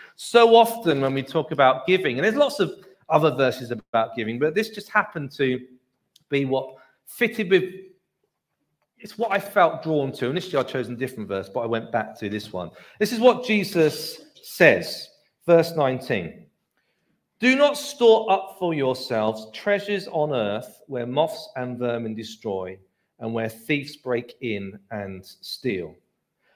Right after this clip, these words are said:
But store up for yourselves treasures in heaven where moths and vermin do not destroy and where thieves do not break in and steal." See, what Jesus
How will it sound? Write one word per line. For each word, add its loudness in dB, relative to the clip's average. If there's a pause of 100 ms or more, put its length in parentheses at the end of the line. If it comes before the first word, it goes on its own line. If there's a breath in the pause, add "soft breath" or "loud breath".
(140)
But 6
store 8
up 6
for -6
yourselves 4
treasures 2
in 0
heaven 0
where 0
moths -2
and -8
vermin 0
do -2
not -4
destroy -8 (240 soft breath)
and -6
where 0
thieves -4
do -10
not -6
break -8
in -6
and -12
steal." -8 (480)
See, 0
what 2
Jesus -2